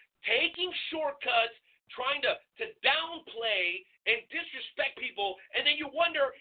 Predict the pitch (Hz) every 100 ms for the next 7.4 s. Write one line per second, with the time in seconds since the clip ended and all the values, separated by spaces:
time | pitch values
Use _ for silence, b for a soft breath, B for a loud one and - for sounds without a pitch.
0 | - 320 320 311 339 320 294 320 311 320
1 | 311 311 302 302 - - 381 339 - -
2 | _ _ _ _ _ _ _ _ _ _
3 | _ _ _ _ _ _ - 302 311 302
4 | 294 - 226 - 233 180 151 151 _ _
5 | _ _ - 233 226 320 339 - 277 269
6 | 254 262 247 240 233 - b 247 269 233
7 | 247 233 202 339